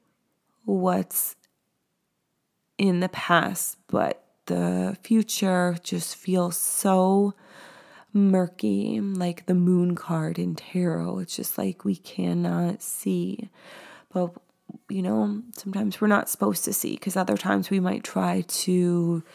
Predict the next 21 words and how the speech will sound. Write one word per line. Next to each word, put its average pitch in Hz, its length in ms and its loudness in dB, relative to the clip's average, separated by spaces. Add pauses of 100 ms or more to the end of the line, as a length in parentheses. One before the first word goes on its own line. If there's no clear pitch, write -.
(180)
dictate 190 500 2
how 190 440 4
it 180 100 2
is, - 580 -2 (1120)
get 196 200 6
our 180 260 2 (300)
sticky 254 400 4
fingers 214 580 6
in 196 200 4
there, 180 340 0
so 196 160 0
to 175 80 -2
speak, 220 420 2 (920)
when, 180 1000 0 (800)
you - 120 2
know, 196 440 2 (240)
we 196 280 0
really 202 320 2
need 196 220 0
to 196 640 2
let 202 540 2